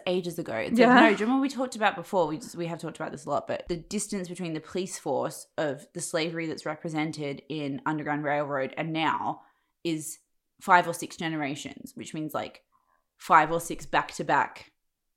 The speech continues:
Speaker 1: police commissioners or something. You know what I mean?
Speaker 2: Yeah,
Speaker 1: It's,
Speaker 2: it's,
Speaker 1: like,
Speaker 2: it's
Speaker 1: it's not
Speaker 2: teaching those racist ways.
Speaker 1: Yeah,
Speaker 2: Yeah.
Speaker 1: it's like when they talk about defunding or abolishing the police, it's saying these systems were set up in this context, in the Underground Railroad context. And you kind of have to watch things like that to, like, realize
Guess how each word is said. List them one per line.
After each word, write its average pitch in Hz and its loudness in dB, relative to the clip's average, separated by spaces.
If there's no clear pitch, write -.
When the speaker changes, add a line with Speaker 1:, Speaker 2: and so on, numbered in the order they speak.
Speaker 1:
police - -2
commissioners 139 -6
or 170 -2
something. - -2
You 202 -2
know 202 4
what 202 2
I 185 2
mean? 165 0
Speaker 2:
Yeah, 185 8
Speaker 1:
It's, - 0
Speaker 2:
it's, 175 -8
Speaker 1:
like, 180 4
Speaker 2:
it's 175 -6
Speaker 1:
it's 185 -2
not 202 0
Speaker 2:
teaching 190 0
those 160 2
racist 160 -2
ways. 170 -2
Speaker 1:
Yeah, 196 6
Speaker 2:
Yeah. 185 0
Speaker 1:
it's 190 -6
like 196 -2
when 196 -2
they 214 -4
talk 202 -6
about 196 2
defunding 190 -2
or 175 0
abolishing 170 0
the 156 -6
police, 185 -2
it's - -12
saying 165 -6
these 175 -4
systems 185 -6
were 151 -12
set 175 2
up 165 2
in 180 0
this 170 -2
context, 160 -8
in 175 -6
the 165 -6
Underground 156 -4
Railroad 147 -4
context. - -12
And 170 -10
you 156 -8
kind 180 -2
of 165 -6
have 165 -10
to 156 -14
watch 165 -2
things 160 -10
like 156 -8
that 147 -4
to, 165 -8
like, 151 -8
realize 156 -6